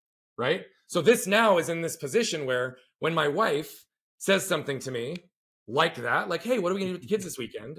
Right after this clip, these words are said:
And I feel a trigger, part of flipping the lid is to do this real time.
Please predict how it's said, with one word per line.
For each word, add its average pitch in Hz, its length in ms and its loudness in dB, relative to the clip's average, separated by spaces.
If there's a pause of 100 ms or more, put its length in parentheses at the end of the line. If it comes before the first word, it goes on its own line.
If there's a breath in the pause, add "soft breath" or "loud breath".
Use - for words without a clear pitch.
And 143 120 -2
I 185 120 0
feel 196 300 -2
a 151 60 0
trigger, 185 520 0 (500)
part 233 200 6
of - 100 2
flipping 226 300 4
the 165 100 0
lid 190 180 2
is 156 100 -4
to 147 80 -14
do 160 120 -6
this 156 180 -6
real 131 220 -4
time. 113 220 -14